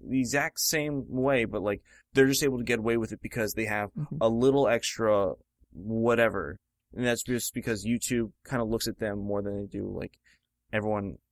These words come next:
Speaker 1: you know, singularly.
Speaker 2: Well, it's, it's, it's, so th-, there's, there's a couple things. Uh, you know, first, and one thing that I, I will say going back to the animation real quick is, you know, the one thing that I can say about YouTube that,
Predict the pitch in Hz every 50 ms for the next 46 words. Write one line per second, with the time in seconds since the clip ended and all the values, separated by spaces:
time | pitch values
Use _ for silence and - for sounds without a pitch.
0 | _ _ _ - 110 107 95 92 95 104 - - - - 135 131 117 107 95 73
1 | 62 60 57 - _ _ _ _ _ _ _ - - - - _ - 202 202 180
2 | 190 190 - - - 165 - - - - - 147 - - 156 147 139 131 117 147
3 | - 151 165 165 151 143 135 151 147 131 131 - 135 - - 101 - - 76 80
4 | 110 123 - - - 143 143 135 127 123 120 117 92 - - - - 143 127 120
5 | 127 - - - - 170 170 156 139 - - - - 92 69 - - 160 156 156
6 | 185 196 185 - 180 143 135 127 135 127 120 110 - - 135 120 131 131 131 -
7 | - 123 117 147 127 113 123 131 127 123 - - - - - 123 113 120 127 139
8 | 139 - - 113 117 107 104 - - 127 123 - - - - - - - _ _
9 | - 139 143 139 135 135 135 127 127 123 117 - - - - - - 160 139 127
10 | 98 - - - 147 143 143 127 147 170 185 180 202 165 147 151 127 127 - -
11 | 135 123 123 - - - - 147 131 127 120 120 120 110 95 - - 135 110 117
12 | - - 120 113 117 - - 117 110 107 107 104 - - - - 143 113 107 -